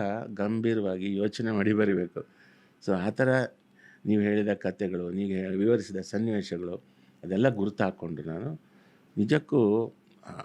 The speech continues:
ಹಾರ್ಡ್ ವರ್ಕ್ ಮಾಡಿದೆ, ಕಷ್ಟಪಟ್ಟು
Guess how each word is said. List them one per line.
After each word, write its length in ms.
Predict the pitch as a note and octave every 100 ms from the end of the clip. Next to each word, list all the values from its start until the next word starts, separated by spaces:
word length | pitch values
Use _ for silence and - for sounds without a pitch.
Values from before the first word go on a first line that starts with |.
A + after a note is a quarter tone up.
| -
ಹಾರ್ಡ್ 320 | F#2+ B2 C#3+
ವರ್ಕ್ 240 | B2+ -
ಮಾಡಿದೆ, 340 | G2 E2 C#2+ - _ - - - - -
ಕಷ್ಟಪಟ್ಟು 840 | - E2+ - F2+ F#2+ - D2+ D#2+